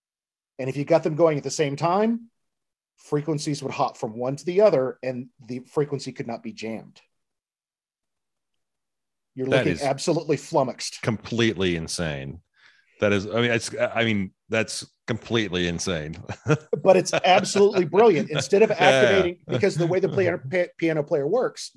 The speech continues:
Speaker 1: player pianos work, is what activate a key to get hit. Instead of a key,
Speaker 2: Right.
Speaker 1: you rotate these at the same time. A patent was awarded for this in nineteen forty-two.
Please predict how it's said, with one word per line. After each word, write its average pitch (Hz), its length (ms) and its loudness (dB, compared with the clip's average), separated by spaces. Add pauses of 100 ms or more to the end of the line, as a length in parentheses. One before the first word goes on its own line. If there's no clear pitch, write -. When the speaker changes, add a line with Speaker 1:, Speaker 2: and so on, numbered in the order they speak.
Speaker 1:
player 160 160 4
pianos 151 320 -2
work, 160 280 0 (400)
is 156 160 2
what 156 140 4
activate 143 360 0
a 160 40 -2
key 247 240 -4
to 170 80 2
get - 180 -6
hit. 101 280 -10
Instead 139 280 -2
of 143 60 0
a 143 40 -8
key, 151 480 -2 (440)
Speaker 2:
Right. 95 240 0 (140)
Speaker 1:
you 143 120 -8
rotate 160 400 4
these 151 180 -8
at 135 60 -8
the 123 60 -16
same 127 260 -4
time. 127 380 -4 (320)
A 139 60 -4
patent 185 440 4
was 156 160 0
awarded 151 360 2
for 139 120 -8
this 123 340 -4
in 120 180 -8
nineteen 147 380 -4
forty-two. 123 600 -6